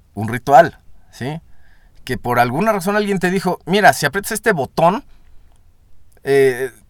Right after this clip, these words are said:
todavía puedes extender tu desmadre cinco minutos". O sea, te está diciendo,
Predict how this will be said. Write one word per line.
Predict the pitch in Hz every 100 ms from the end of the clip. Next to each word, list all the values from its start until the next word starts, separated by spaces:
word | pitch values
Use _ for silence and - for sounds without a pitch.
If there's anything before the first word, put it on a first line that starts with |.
| _
todavía | 165 190 190 196
puedes | - 180 185 170
extender | - - 147 147 175 175
tu | 175
desmadre | 165 135 165 170
cinco | 160 180 180 165
minutos". | 151 175 -
O |
sea, | 117 151 -
te | - 127
está | - 165
diciendo, | 165 170 160